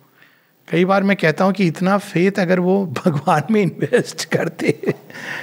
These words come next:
अस्सी पचासी साल की उम्र में डॉक्टर, आप, और पिक्चरों में भी ये चीज़ बहुत दिखाई गई है,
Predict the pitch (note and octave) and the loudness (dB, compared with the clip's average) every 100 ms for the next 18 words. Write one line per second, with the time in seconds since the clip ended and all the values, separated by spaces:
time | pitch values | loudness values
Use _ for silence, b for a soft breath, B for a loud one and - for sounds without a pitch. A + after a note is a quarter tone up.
0 | B B B G#3 G#3 - D#4+ D#4+ C#4+ B3 | B B B 0 2 2 2 2 2 2
1 | B3+ C4 C#4 B3+ B3+ B3 C4+ C#4 C4+ A3 | 0 0 0 2 0 0 0 2 2 2
2 | A3+ C#4+ A#3 A#3 - - _ _ _ b | 0 2 2 0 -6 -20 _ _ _ b
3 | b b b - F#3 A#3 A3 C4+ C4+ C4+ | b b b -4 0 0 0 2 2 2
4 | C4 B3+ B3 - B3 E3+ E3+ G#3 G3 F3 | 2 2 2 2 0 2 2 2 0 2
5 | G3+ F3+ E3+ A2+ G2 | 0 2 0 -2 -8